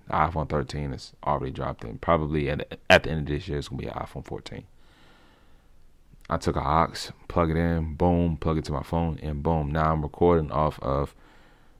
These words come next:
voice record on my iPhone. So this is how I be cooking it up.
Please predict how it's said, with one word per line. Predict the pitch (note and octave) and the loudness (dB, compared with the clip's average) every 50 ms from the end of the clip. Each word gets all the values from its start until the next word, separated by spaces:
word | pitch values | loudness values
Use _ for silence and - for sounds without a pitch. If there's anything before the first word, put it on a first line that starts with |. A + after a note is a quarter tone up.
| - _ - | -20 _ 2
voice | - E2+ E2 D#2+ - D2 | 4 4 4 4 0 -4
record | C#2 - - C2+ B1 G#1+ - - - - - - - - - - - - - - _ _ _ - - _ _ _ - - | -6 -4 -4 -4 -4 -4 -6 -10 -16 -20 -20 -20 -20 -20 -20 -20 -20 -20 -20 -20 _ _ _ -20 -20 _ _ _ -18 -10
on | - E2 E2 | -6 -2 0
my | D#2+ D2+ D2 D2 C#2 | 0 0 0 0 -2
iPhone. | - - - B1+ - F2 - | -4 -6 -8 -8 -8 -10 -12
So | - - C#2+ | -10 -8 -6
this | D#2 D#2 | -6 -6
is | C#2+ - | -4 -2
how | D2+ D2 | -2 0
I | C#2+ | 0
be | C#2 C#2 | -2 -4
cooking | - D2+ C#2 C#2+ C#2+ | -6 -6 -6 -4 -4
it | C#2+ C#2 | -4 -4
up. | C2+ - - - | -4 -6 -8 -14